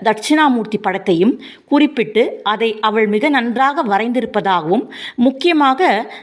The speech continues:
தட்சிணாமூர்த்தியின் கண்களை வரைவது சிரமம்,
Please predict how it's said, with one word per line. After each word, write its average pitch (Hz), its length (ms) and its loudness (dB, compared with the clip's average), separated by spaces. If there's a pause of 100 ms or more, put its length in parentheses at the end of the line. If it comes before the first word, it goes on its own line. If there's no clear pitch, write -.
(140)
தட்சிணாமூர்த்தியின் 233 920 0
கண்களை 240 680 0 (140)
வரைவது 240 460 0
சிரமம், 180 600 -4